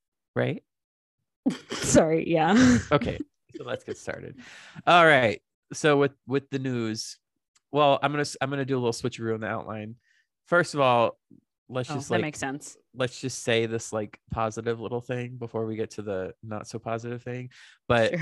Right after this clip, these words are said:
Speaker 1: Biden did name a Supreme Court nominee, Judge Ketanji Brown Jackson. A black woman like he promised.
Speaker 2: The
Speaker 1: Uh,
Speaker 2: one thing <laughs> he's done so far.
Speaker 1: <laughs>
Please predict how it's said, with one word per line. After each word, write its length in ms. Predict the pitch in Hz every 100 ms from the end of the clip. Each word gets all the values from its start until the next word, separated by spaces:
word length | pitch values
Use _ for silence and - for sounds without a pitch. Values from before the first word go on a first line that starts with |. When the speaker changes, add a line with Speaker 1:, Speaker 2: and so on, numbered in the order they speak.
| 156 - -
Speaker 1:
Biden 480 | 120 127 135 131 113
did 440 | 123 120 131 135 -
name 440 | 123 120 120 120
a 60 | 107
Supreme 360 | - - 120
Court 180 | 117 127
nominee, 600 | 113 117 120 113 110 113 _ _
Judge 420 | 123 127 123 120 - _
Ketanji 520 | 131 - 127 120 123 131
Brown 280 | 123 127
Jackson. 760 | 127 113 113 - 113 110 117 123 - _ _ _ _ _ _ -
A 80 | 120
black 280 | 120 117 -
woman 240 | 123 123
like 160 | 117 117
he 100 | 131
promised. 800 | 123 113 117 117 117 - - -
Speaker 2:
The 220 | - 117 208
Speaker 1:
Uh, 60 |
Speaker 2:
one 280 | 202 240 262
thing 300 | 262 339 370
<laughs> 100 | 262
he's 340 | 427 285 320 294
done 320 | 233 - 320 392 440
so 180 | - 480 - 415 - -
far. 720 | 127 104 139 - 123 120 110
Speaker 1:
<laughs> 460 | 117 101 120 - -